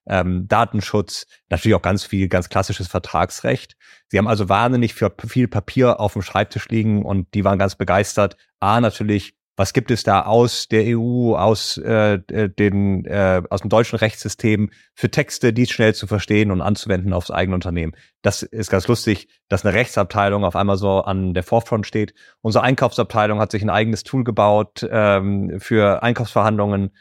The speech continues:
äh, wo sie eine ganze Menge an Daten aggregieren, die auch wirklich viel Kontextdaten beinhalten, um, äh, Verhandlungen gut zu führen. So, das sind vielleicht noch relativ kleine Bereiche. Jetzt gehen wir mal auf die größeren Bereiche.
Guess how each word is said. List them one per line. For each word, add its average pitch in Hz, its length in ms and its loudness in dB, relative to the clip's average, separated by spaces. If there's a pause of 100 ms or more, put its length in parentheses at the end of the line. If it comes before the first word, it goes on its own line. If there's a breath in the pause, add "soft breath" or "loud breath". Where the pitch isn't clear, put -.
(180 soft breath)
äh, 101 240 2
wo 107 100 0
sie 98 480 0
eine 101 140 -4
ganze 107 240 -2
Menge 101 160 0
an 98 100 0
Daten 107 320 0
aggregieren, 117 800 0
die 104 100 -4
auch 92 160 -2
wirklich 98 220 -6
viel 107 140 -8
Kontextdaten 110 920 0
beinhalten, 98 640 0
um, 92 420 -2
äh, 98 120 -8
Verhandlungen 123 480 0
gut - 180 -10
zu - 80 -6
führen. 104 360 0 (360 loud breath)
So, 117 120 0
das 110 120 4
sind 160 380 0
vielleicht 131 240 2
noch 120 100 2
relativ 120 280 0
kleine 139 340 0
Bereiche. 120 380 2
Jetzt 110 100 -6
gehen 127 140 2
wir 123 40 4
mal 110 80 6
auf 104 80 2
die - 140 -14
größeren 139 640 4
Bereiche. 123 640 0